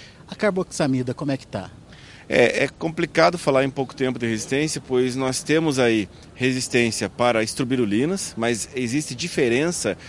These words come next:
Speaker 2: entre algumas estrubirulinas que ainda têm um controle e outras que não oferecem mais um controle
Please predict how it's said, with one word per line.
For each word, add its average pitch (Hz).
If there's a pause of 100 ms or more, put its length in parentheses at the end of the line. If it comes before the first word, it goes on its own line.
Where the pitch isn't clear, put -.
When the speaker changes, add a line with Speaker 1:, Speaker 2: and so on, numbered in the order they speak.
(180)
Speaker 2:
entre 127
algumas 117
estrubirulinas 110
que -
ainda 151
têm 123
um 117
controle 117
e 113
outras 120
que 117
não 127
oferecem 123
mais 107
um 110
controle 104